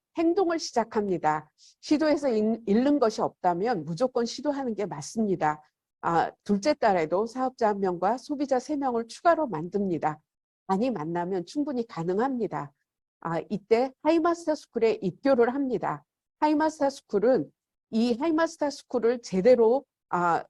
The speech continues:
우리가 수료했을 경우에 하이마스터까지는 누구라도 갈 수 있는 그런 스쿨이라는 의미인데요. 이 안에서 많은 것들을 배우게 됩니다. 하이리빙 시스템의 전반적인 것들을 다 배울 수 있는 그런 때입니다.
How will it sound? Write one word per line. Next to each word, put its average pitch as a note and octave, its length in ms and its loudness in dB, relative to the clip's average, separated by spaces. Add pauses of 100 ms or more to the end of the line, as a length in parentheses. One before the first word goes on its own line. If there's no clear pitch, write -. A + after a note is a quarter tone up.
(200)
우리가 G3 360 0
수료했을 C#4 520 -4
경우에 E3+ 580 -4 (220)
하이마스터까지는 C4 1200 0 (220)
누구라도 B3 440 2
갈 E3+ 180 -6
수 E3+ 140 -10
있는 G3 380 -2
그런 F#3+ 240 0
스쿨이라는 G#3 800 -2
의미인데요. F3+ 720 0 (360)
이 A#3 140 2
안에서 F4+ 400 2
많은 E3 380 -4
것들을 G3 400 -2
배우게 F#3+ 340 2
됩니다. E3+ 540 -4 (340)
하이리빙 C#4+ 380 0
시스템의 C#4 480 -4
전반적인 G#3 720 0
것들을 E3+ 380 -4
다 F#3 360 -6 (300)
배울 F#3+ 180 4
수 G#3 140 -8
있는 G3 360 0 (140)
그런 G3 320 2
때입니다. F3+ 560 0